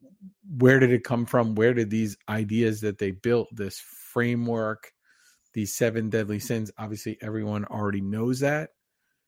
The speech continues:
but we're being led on this horrific tale by John Doe,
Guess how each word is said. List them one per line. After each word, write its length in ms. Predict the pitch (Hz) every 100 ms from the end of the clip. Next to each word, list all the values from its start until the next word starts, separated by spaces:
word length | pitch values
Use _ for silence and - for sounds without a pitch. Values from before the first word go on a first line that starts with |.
| _ -
but 180 | 113 117
we're 200 | 117 104
being 460 | 113 110 104 104 -
led 560 | 101 101 110 113 110 110 _ _ _ _ _ -
on 200 | 107 107
this 180 | 110 -
horrific 540 | 101 113 110 113 -
tale 640 | - 110 107 107 107 107 _ _ _ _ -
by 180 | 107 107
John 500 | 98 113 113 117 107
Doe, 520 | 107 104 98 101